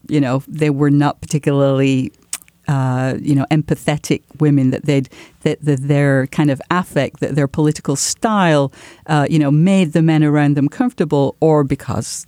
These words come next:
you know, that's just how they were, which I actually think probably both of those things. It's unusual for us to see, um, a leader who's now in the spotlight, whatever the size of the country, wherever it is, she's in the spotlight. People are seeing her doing these things that you're talking about, Maya,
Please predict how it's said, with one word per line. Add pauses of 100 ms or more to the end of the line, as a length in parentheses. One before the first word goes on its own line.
you
know,
that's
just
how
they
were,
which
I
actually
think
probably
both
of
those
things. (760)
It's (100)
unusual
for
us
to
see, (480)
um,
a
leader
who's
now
in
the
spotlight,
whatever
the
size
of
the
country,
wherever
it
is,
she's
in
the
spotlight.
People
are
seeing
her
doing
these
things
that
you're
talking
about,
Maya,